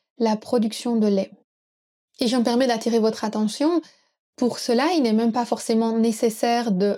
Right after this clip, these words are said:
<laughs> commencer à diffuser ces huiles essentielles du matin au soir. Si je prends le cas, par exemple, de l'étude en lien avec le jasmin, il était utilisé en inhalation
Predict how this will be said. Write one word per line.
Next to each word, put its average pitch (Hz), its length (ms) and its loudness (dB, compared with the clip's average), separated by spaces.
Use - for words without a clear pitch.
<laughs> 202 140 -8
commencer 220 400 0
à 202 80 4
diffuser 220 680 0
ces 220 240 0
huiles 220 140 0
essentielles 208 460 0
du 196 100 2
matin 196 340 0
au 185 60 2
soir. 269 480 0
Si - 260 -4
je 240 80 0
prends 233 220 -2
le 220 60 0
cas, 240 160 -2
par 220 120 -2
exemple, 214 300 0
de 202 100 0
l'étude 202 440 -2
en 202 120 -2
lien 214 160 0
avec 202 180 -2
le 202 100 0
jasmin, 240 480 -2
il 202 180 2
était 233 500 -2
utilisé 233 800 2
en 196 180 0
inhalation 220 760 0